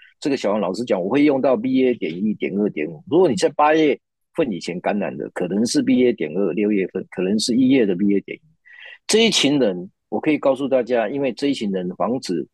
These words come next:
我们刚才讲的那些八B Q one，我们刚才讲的大洋洲的B A. 点二、点七五，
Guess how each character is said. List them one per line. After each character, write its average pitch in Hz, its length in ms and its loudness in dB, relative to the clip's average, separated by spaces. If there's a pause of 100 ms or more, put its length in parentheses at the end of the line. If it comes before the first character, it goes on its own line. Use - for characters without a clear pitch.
(160)
我 85 100 -4
们 87 100 -4
刚 120 160 0
才 107 140 2
讲 76 180 -6
的 101 80 -2
那 110 60 0
些 107 140 0
八 107 180 0
B 107 160 0
Q 101 200 -2
one， 92 280 0 (340)
我 90 80 -6
们 95 140 -2
刚 120 160 2
才 - 100 0
讲 80 180 -4
的 80 120 -4
大 120 180 2
洋 92 180 0
洲 98 160 -2
的 90 140 -2
B 101 180 0
A. 101 60 2
点 - 240 -10
二、 98 80 -2
点 71 180 -6
七 - 220 -4
五， 73 220 -4